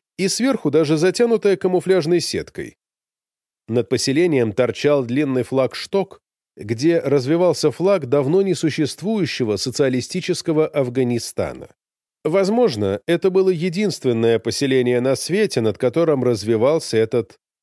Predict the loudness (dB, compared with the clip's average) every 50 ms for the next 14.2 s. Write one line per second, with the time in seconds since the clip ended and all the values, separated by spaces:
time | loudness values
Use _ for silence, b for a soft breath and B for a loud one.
0 | _ _ -2 0 0 -2 -2 -2 -2 -2 -2 -4 -6 -6 -8 -10 -10 -12 -14 -14
1 | -14 -18 -20 _ _ _ _ _ _ _ _ _ _ _ _ _ _ _ _ _
2 | _ _ _ _ _ _ _ _ -14 -6 -2 0 0 0 0 0 0 0 0 0
3 | 0 0 0 0 0 -2 -4 -8 -10 -10 -10 -12 _ _ _ _ _ _ _ _
4 | _ _ _ -4 -2 0 0 0 0 2 2 2 2 2 2 2 0 2 2 2
5 | 2 4 2 2 0 0 0 0 2 2 2 2 2 2 2 2 2 0 0 0
6 | 2 2 0 0 0 -2 -4 -4 -2 0 2 4 4 2 2 0 -2 -2 -2 -2
7 | -2 -4 -4 -4 -4 -4 -2 -2 -2 -4 -4 -6 -8 -8 -8 -12 -16 -20 _ _
8 | _ _ _ _ _ _ _ _ _ _ _ _ _ _ _ _ _ _ _ -16
9 | -6 -2 0 0 0 0 0 0 0 0 0 0 -2 -2 -2 -4 -4 -6 -6 -8
10 | -10 -10 -8 -6 -8 -6 -4 -4 -6 -4 -6 -8 -12 -14 _ _ _ _ _ _
11 | _ _ _ _ _ _ _ -2 -2 0 0 -2 -2 0 0 0 0 0 0 0
12 | 0 0 0 2 2 2 2 2 2 0 -2 -2 0 0 0 0 0 0 -2 -4
13 | -4 -4 -6 -6 -4 -4 -4 -4 -2 -2 -4 -4 -4 -4 -2 -2 -2 0 0 -2
14 | -2 -4 -6 -10